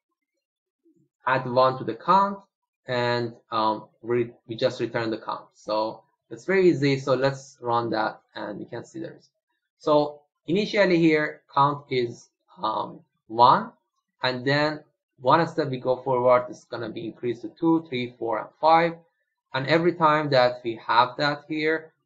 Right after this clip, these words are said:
we can see the current next. For example, at the beginning, current next was twelve, and the, uh, current updated to the current next value, which is twelve, and so, uh, so far for the rest of them. For example, for the, the when cur-, uh, we are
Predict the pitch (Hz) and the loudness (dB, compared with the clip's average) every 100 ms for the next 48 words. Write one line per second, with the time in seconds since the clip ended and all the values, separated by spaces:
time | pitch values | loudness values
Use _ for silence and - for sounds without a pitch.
0 | - - 113 - 127 120 - 131 139 135 | -14 -8 -8 -8 -8 -6 0 0 0 -4
1 | 127 131 - 117 110 113 120 - 110 110 | -6 -6 -6 -8 -6 -6 -6 -6 -8 -10
2 | - 127 143 147 151 - _ _ _ 135 | -8 -6 -4 -4 -8 -12 _ _ _ 0
3 | 147 139 131 120 123 - 117 110 - 110 | 2 0 -2 -2 -4 -10 -8 -6 -6 -2
4 | 107 135 - - _ _ - 120 123 120 | 2 2 -2 -12 _ _ -4 -4 -2 -4
5 | 117 _ _ _ _ _ _ _ - 113 | -6 _ _ _ _ _ _ _ -8 -2
6 | 113 110 - 147 151 143 - - - 135 | 0 -2 2 4 4 2 4 4 4 -2
7 | 139 160 139 120 - 117 123 123 143 - | -2 -2 -4 -8 -2 -2 0 -2 -4 -8
8 | _ _ 139 143 147 165 165 _ _ 120 | _ _ -2 0 0 -2 -6 _ _ -16
9 | 117 113 113 107 131 - _ _ _ _ | -12 -10 -2 0 0 -2 _ _ _ _
10 | - 120 - 131 120 113 107 - 139 143 | -6 -6 -6 -8 -4 -2 -2 -4 -2 0
11 | - 117 107 107 107 - - 120 - - | 0 -2 -2 -4 -6 -10 -14 -16 -18 -10
12 | 110 110 113 - 110 107 107 _ - 113 | -6 -6 -8 -10 -12 -10 -14 _ -14 -12
13 | - _ _ _ 117 120 120 - 123 120 | -12 _ _ _ -6 -6 -6 -8 -4 -2
14 | 110 107 104 107 113 104 | -2 0 0 -2 -4 -4